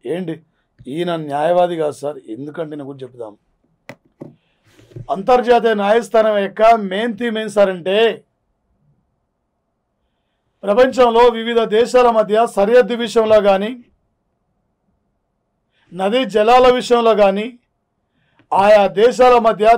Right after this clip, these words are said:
తగాదాలు వచ్చినప్పుడు సమస్యలను సాల్వ్ చేయడంలో ప్రధానంగా ముందుకు పోతున్న కంట్రీ, ముందుకు పోతున్న సంస్థ అంటే అంతర్జాతీయ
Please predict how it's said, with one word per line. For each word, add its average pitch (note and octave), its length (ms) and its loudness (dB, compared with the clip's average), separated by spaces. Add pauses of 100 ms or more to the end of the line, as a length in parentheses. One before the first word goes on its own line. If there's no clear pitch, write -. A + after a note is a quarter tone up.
(100)
తగాదాలు A#3 520 4
వచ్చినప్పుడు G#3+ 500 0 (1080)
సమస్యలను A#3+ 880 2 (160)
సాల్వ్ A#3+ 460 2
చేయడంలో A3+ 460 2 (140)
ప్రధానంగా A3 580 2
ముందుకు G3+ 300 -6
పోతున్న G3+ 240 -2 (120)
కంట్రీ, F3+ 320 -2 (1800)
ముందుకు G#3+ 380 -6
పోతున్న A3 240 2 (120)
సంస్థ G3 340 -4
అంటే F3+ 220 -4 (2000)
అంతర్జాతీయ F#3+ 680 -2